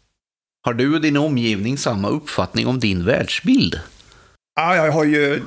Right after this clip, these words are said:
Speaker 2: två grabbar och de tycker väl att, eh, ja, de, de tycker det är intressant och spännande, men de, eh, ja, de har själva ingen direkt, eh, åsikt kring ufo-fenomenet. Men de håller ju med om att det vore ju helt vansinnigt om det inte är så att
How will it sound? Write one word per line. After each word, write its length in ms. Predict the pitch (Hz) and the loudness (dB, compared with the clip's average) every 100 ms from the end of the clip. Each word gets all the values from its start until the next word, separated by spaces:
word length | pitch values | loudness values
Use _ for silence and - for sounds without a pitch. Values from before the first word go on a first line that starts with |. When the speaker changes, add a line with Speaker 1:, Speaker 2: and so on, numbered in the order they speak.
| 151 | -6
Speaker 2:
två 200 | - 180 | 0 0
grabbar 460 | 143 143 131 147 147 | 2 0 2 0 2
och 120 | 139 | 0
de 200 | 151 143 | 0 0
tycker 260 | 160 147 | -2 -2
väl 120 | 139 139 | 0 0
att, 240 | 135 - | -2 -2
eh, 100 | 135 | 0
ja, 460 | 139 135 160 175 139 | 2 0 0 0 0
de, 140 | 156 | 0
de 120 | 147 | 0
tycker 220 | 165 196 190 | 0 0 0
det 60 | |
är 20 | |
intressant 460 | 170 170 - 202 180 | 0 -2 0 -2 -2
och 60 | 131 | -6
spännande, 680 | - 160 143 180 151 131 | -2 0 0 0 2 0
men 220 | 131 143 139 | 0 -2 0
de, 220 | 131 139 | 0 0
eh, 240 | 139 135 135 - - - _ | 0 -2 -6 -16 -20 -20 _
ja, 280 | - 143 120 | -2 0 0
de 180 | 139 147 | 0 0
har 200 | 147 160 | 0 -2
själva 500 | - 180 160 151 175 | 0 0 2 2 2
ingen 340 | 156 143 139 | 2 2 2
direkt, 460 | 131 131 - - - | 2 0 -2 -8 -2
eh, 300 | 139 131 120 120 - - - - - - | 0 0 -2 -6 -8 -10 -12 -16 -4 2
åsikt 680 | 156 135 - - 147 - | 4 4 2 0 -2 -4
kring 320 | - 143 127 131 | -2 2 4 2
ufo-fenomenet. 1160 | 135 123 - - 139 131 64 - - 120 - | 0 -2 -4 -2 -2 0 -2 -2 -2 -6 -4
Men 120 | 147 | -2
de 180 | 156 156 | 0 2
håller 220 | 175 170 | 2 2
ju 100 | 165 | 2
med 240 | 165 196 190 | 2 2 2
om 140 | 147 | 2
att 100 | 147 | 0
det 60 | 151 | 0
vore 220 | 151 147 | 2 2
ju 220 | 143 143 | 2 2
helt 240 | 143 147 135 | 0 0 0
vansinnigt 720 | 160 131 135 - 160 147 - | 0 0 -2 -2 -2 -2 -2
om 160 | 135 | -2
det 260 | 135 143 139 | 0 0 0
inte 260 | 139 - 143 | -2 -2 0
är 140 | 170 | 0
så 200 | - 139 | 0 -4
att 320 | 131 - - | -4 -8 -14